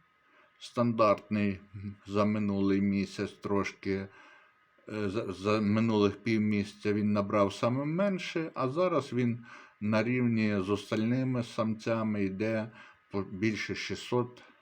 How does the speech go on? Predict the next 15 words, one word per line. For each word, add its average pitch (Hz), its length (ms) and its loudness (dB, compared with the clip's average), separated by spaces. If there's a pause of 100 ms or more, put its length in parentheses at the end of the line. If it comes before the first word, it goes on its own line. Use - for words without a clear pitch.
грам 104 420 0
набирає 95 680 2
в 87 80 -6
місяць. 85 920 -10 (960)
Ну, 233 120 -2
що 165 260 2
радує? 85 520 4 (540)
Ну, 277 420 -4 (340)
які 131 360 0
надії? 85 560 -4 (100)
Надії, 180 640 0
що 120 840 0 (600)
я 131 200 2
їх 117 260 2
розсадив 147 720 -2